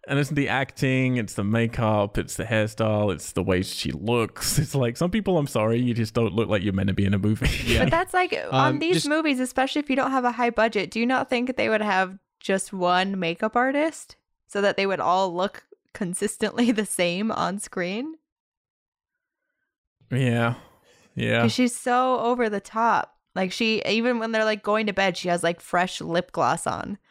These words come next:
Speaker 3: which is not subtle. It's, like, shiny and <laughs> a different color. It's very weird.
Speaker 2: That's
Speaker 1: Yeah.
Speaker 2: true.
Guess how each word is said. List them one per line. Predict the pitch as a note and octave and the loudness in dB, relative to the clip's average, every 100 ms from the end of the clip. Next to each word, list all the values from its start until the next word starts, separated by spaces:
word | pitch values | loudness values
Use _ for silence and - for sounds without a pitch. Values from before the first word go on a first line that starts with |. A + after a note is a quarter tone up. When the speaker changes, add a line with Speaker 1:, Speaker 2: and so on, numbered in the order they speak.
| - | -10
Speaker 3:
which | G3+ G#3+ | -6 -2
is | G#3 | 0
not | A3 - | 0 -2
subtle. | - G3+ F3+ B2+ | 0 2 2 2
It's, | - E3+ F3 | 0 0 0
like, | D#3+ - | -2 -4
shiny | - - - D#3 G#3 F3 D#3+ C#3+ | -10 -8 -2 0 0 -2 -4 -4
and | - E3 A#3+ - | -4 -2 -2 -2
<laughs> | |
a | - | -2
different | G#3 - - A3+ F#3+ | -2 -4 -4 -4 -6
color. | - F#3 F3+ E3 - _ _ _ - - - | -4 -2 -2 -2 -6 _ _ _ -20 -20 -6
It's | A3+ A3+ | -6 -4
very | G#3 G#3+ A#3 | -2 0 2
weird. | A3+ G#3 B3 A#3 A#3 | 0 0 0 2 2
Speaker 2:
That's | A#2 | 4
Speaker 1:
Yeah. | A#2+ | 2
Speaker 2:
true. | A2+ A2+ A2 | 0 -2 -4